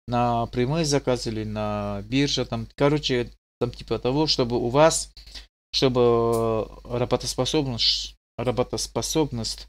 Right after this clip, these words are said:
чтобы у вас была вот эта история. Приступаем, э, приступаем к проекту монтаже пять точка шесть фикс, который адаптирована под один сорок шесть, исправлена под один сорок семь.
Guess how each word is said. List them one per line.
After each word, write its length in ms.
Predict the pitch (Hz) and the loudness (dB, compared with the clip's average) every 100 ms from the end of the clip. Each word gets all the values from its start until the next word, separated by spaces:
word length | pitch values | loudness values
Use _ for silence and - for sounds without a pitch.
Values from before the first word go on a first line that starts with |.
| _ | _
чтобы 320 | - - 117 120 | -8 -4 -2 -2
у 100 | 120 | 0
вас 300 | 139 143 113 | 0 0 0
была 220 | 123 120 | 0 0
вот 180 | 104 104 | -2 -6
эта 240 | - 101 | -4 -4
история. 440 | 95 - 107 98 - _ - - _ _ _ _ _ _ - - _ _ _ _ | -4 -2 -2 -2 -10 _ -20 -20 _ _ _ _ _ _ -20 -20 _ _ _ _
Приступаем, 800 | 147 139 139 156 156 139 120 113 | 0 2 2 8 10 10 4 0
э, 440 | 110 113 110 110 107 | -2 0 2 0 0
приступаем 640 | 123 - 127 147 147 127 | -4 -4 0 4 4 2
к 40 | |
проекту 400 | 123 127 127 - | 2 4 4 2
монтаже 540 | 123 123 131 147 151 175 | -4 -2 0 2 2 0
пять 260 | - 117 | 0 -2
точка 540 | - 117 - - 113 110 | -2 -4 -2 0 0 2
шесть 480 | - 113 104 - - | 2 2 -2 -6 -8
фикс, 320 | - - - | -6 -4 -6
который 480 | - 113 113 113 104 - _ _ _ _ | -4 -2 -2 -2 -4 -8 _ _ _ _
адаптирована 920 | - 120 127 - 135 123 113 110 101 - - _ | -4 -2 -2 2 2 2 0 -2 -4 -8 -14 _
под 140 | 120 123 | -4 -2
один 280 | 110 113 | -2 -4
сорок 360 | 107 - 104 104 | -4 -4 -4 0
шесть, 360 | - 110 - - | 0 0 -2 -6
исправлена 720 | - - 120 110 104 104 98 | -8 -4 -2 0 0 -2 -4
под 200 | 104 - | -4 -4
один 260 | 107 113 | -6 -6
сорок 340 | 107 - 123 120 | -6 -2 -2 -2
семь. 360 | - 170 165 | -2 -2 -2